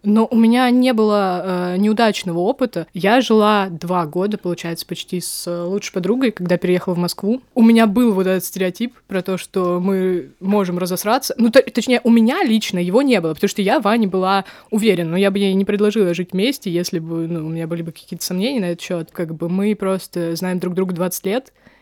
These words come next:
и дружим прям очень хорошо из них пятнадцать. И, типа, мы жили в одноместной палатке две недели, и, я не знаю, ходили в соседние кабинки, блин, в туалет.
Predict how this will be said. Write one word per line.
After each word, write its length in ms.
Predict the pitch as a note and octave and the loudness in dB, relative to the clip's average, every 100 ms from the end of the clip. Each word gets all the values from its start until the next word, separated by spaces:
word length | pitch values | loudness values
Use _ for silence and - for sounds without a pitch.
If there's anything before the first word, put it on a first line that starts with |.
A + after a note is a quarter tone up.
| - | -8
и 60 | |
дружим 440 | F3+ G3 F#3 D#3+ D#3 _ _ - | -2 0 0 -4 -8 _ _ -6
прям 220 | F3 E3 | -6 -2
очень 260 | G3+ F#3 - | 0 0 0
хорошо 360 | F3+ E3+ - E3+ | -4 -6 -4 -4
из 100 | D#3+ | -4
них 220 | E3 - | -6 -8
пятнадцать. 720 | - - F#3+ D4 - E3 - _ _ _ _ _ - | -10 -6 -4 -4 -4 -8 -8 _ _ _ _ _ -4
И, 100 | A3 | -2
типа, 260 | A#3+ A3+ | -2 2
мы 260 | A#3 B3 A#3+ | 4 4 2
жили 240 | A#3+ B3 | 0 0
в 100 | A#3 A3+ | 2 2
одноместной 480 | A3 A3+ B3+ C4 | 4 2 2 2
палатке 460 | A#3 A3 B3 - D4 | 0 0 0 2 2
две 200 | B3 B3+ | 4 4
недели, 460 | B3 A#3 A#3+ A3 A3+ | 4 6 6 6 4
и, 220 | F3 A3 | -2 0
я 120 | G#3 | 2
не 120 | A3+ | 2
знаю, 260 | A3+ G#3+ G#3 | 2 0 0
ходили 520 | A3+ G#3+ A3+ A3 A3 | 0 -2 0 0 0
в 100 | G#3+ | -2
соседние 500 | - A3 A#3+ A#3 A#3+ | -2 0 2 2 2
кабинки, 460 | A#3 G#3 A#3+ A3+ A3 | 2 2 2 2 -2
блин, 340 | F#3 G#3 G#3+ | -2 2 2
в 120 | G#3 - | 2 4
туалет. 560 | G#3+ A3 C#4 E4 - | 4 6 4 2 0